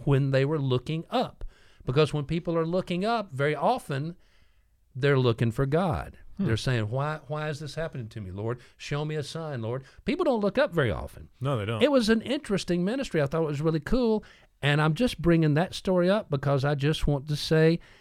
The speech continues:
Speaker 1: somebody's doing it now on a lower level. And there is an, actually an Instagram account that is nothing but a collection of these very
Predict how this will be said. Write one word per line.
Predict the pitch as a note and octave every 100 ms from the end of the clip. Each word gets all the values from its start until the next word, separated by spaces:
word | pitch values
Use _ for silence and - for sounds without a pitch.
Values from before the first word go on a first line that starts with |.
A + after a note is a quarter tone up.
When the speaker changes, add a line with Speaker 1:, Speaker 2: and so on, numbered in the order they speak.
| _ _ -
Speaker 1:
somebody's | - - - D3 E3 G3 G3+ F#3
doing | C#3 B2 B2 C3
it | B2+ B2
now | A#2+ D3+ F3+ C3+ B2+ C#3 - -
on | A2+
a | B2+
lower | C3 A2 G#2 G#2+ C3+
level. | D#3+ G#3 D3 D2+ - _ - - - -
And | A#2+ C3
there | F3+
is | D#3
an, | D3
actually | B2 C3 C#3+ C#3+ C#3+
an | C#3+ -
Instagram | C#3 G3+ - C#3+ A#2+ G#2+ G#2 G#2 B2+ -
account | A#2+ - - G#3+ E3 A#2+ - - _ _ _ _ -
that | B2 C3
is | A#2+ A#2
nothing | B2 D3 E3+
but | D3+ C3+
a |
collection | C3 C#3 E3 F#3 - A2
of | G#2
these | G#2+ F#2
very | G2 A#2 D#3